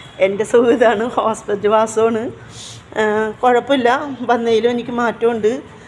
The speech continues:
ഇനിയിപ്പോൾ ഞാനിപ്പോൾ വന്നിട്ട് രണ്ടാ-, മൂന്നാമത്തെ ആഴ്ചയാണ്. ഇനിയിപ്പോൾ, ആ, അതിൻ്റെ ഇടയ്ക്ക് ബ്ലഡൊക്കെ എടുത്ത്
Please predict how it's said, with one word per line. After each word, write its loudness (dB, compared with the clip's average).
ഇനിയിപ്പോൾ 0
ഞാനിപ്പോൾ -6
വന്നിട്ട് -2
രണ്ടാ-, 0
മൂന്നാമത്തെ -2
ആഴ്ചയാണ്. -2
ഇനിയിപ്പോൾ, 2
ആ, 4
അതിൻ്റെ 2
ഇടയ്ക്ക് 0
ബ്ലഡൊക്കെ 2
എടുത്ത് 2